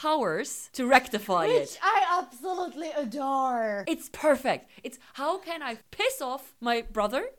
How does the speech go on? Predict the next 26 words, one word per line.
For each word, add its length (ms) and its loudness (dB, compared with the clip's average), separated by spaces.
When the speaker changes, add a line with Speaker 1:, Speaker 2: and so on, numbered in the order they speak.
Speaker 1:
solve 340 0
the 100 -4
situation, 920 -8
and 220 -2
just 160 -6
have 120 -8
fun 200 -6
with 140 -16
it?" 100 -20
It, 200 -2
it, 100 -8
it's, 180 -10
it's 80 -10
brilliant. 680 -2
I 80 2
Speaker 2:
Yay. 60 0
Speaker 1:
absolutely 600 -2
love 100 -8
Speaker 2:
It's 180 -2
Speaker 1:
it. 120 -6
Speaker 2:
so 120 -4
good. 240 -18
Speaker 1:
Maze 640 0
is 240 -8
not 220 -2
happy, 300 -2